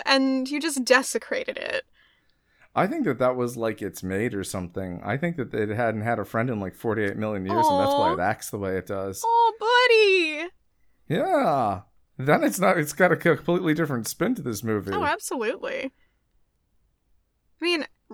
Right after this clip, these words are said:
Speaker 1: regardless of the time period, he seems like a poor, lonely guy.
Speaker 2: He does. I think now we have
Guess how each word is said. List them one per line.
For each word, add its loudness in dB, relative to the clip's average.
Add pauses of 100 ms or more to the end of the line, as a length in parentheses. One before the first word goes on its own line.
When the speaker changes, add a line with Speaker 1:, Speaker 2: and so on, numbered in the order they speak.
(140)
Speaker 1:
regardless 4
of -2
the 0
time 2
period, -2
he -6
seems -2
like 0
a -2
poor, -2
lonely 0
guy. 2 (540)
Speaker 2:
He -20
does. -8 (3500)
I -12
think -8
now -8
we -8
have -8